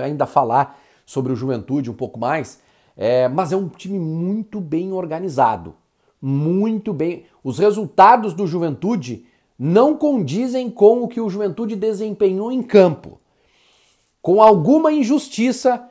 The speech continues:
o Juventude cedeu o empate pro, pro Red Bull Bragantino. Na Copa do Brasil cedeu empate pro São Paulo, não merecia, não merecia.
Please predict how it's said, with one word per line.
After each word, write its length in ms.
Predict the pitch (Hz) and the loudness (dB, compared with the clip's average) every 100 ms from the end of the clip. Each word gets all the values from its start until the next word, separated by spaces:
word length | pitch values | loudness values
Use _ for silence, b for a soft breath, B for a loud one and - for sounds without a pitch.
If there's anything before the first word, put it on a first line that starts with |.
| _ | _
o 100 | 147 | -6
Juventude 520 | 143 190 196 - 233 | -2 0 0 -2 -8
cedeu 440 | - 220 151 208 269 | -2 0 2 2 4
o 40 | |
empate 540 | 277 - 185 175 - 147 | 0 4 6 6 2 -10
pro, 380 | 165 160 151 | -4 -2 -4
pro 180 | 135 156 | -4 -4
Red 220 | 147 151 | -2 -2
Bull 140 | 131 156 | -4 0
Bragantino. 800 | 131 120 113 - 160 196 202 294 b b b b | 2 2 -2 -6 0 2 2 -2 b b b b
Na 160 | 170 202 | 0 2
Copa 280 | 226 226 | 2 2
do 80 | 226 | 2
Brasil 380 | 240 233 160 233 | 4 4 4 -2
cedeu 380 | 233 208 170 220 | -2 0 4 2
empate 640 | 214 - 185 175 - 117 - b b b | 2 8 8 8 2 -10 -12 b b b
pro 160 | 170 | 0
São 220 | - 175 | 2 -2
Paulo, 460 | 151 151 160 196 202 | 2 6 6 6 0
não 380 | 127 139 156 208 | -6 -2 2 2
merecia, 760 | 269 247 180 - 151 170 208 - _ | 2 2 2 0 -4 0 0 -2 _
não 240 | 113 135 | -6 -4
merecia. 600 | 220 240 - - 160 185 | -2 0 -2 -4 -4 -4